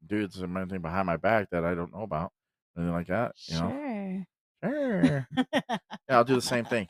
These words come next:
Speaker 1: I got a girl right down the street that you don't know about. Anyways,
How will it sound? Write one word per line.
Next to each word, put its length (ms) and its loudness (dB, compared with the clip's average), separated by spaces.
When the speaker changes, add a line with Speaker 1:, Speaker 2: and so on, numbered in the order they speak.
Speaker 1:
I 80 -2
got 100 4
a 60 4
girl 160 6
right 140 4
down 140 0
the 60 -6
street 240 -6
that 80 0
you 100 0
don't 120 -6
know 80 -6
about. 200 -2
Anyways, 460 2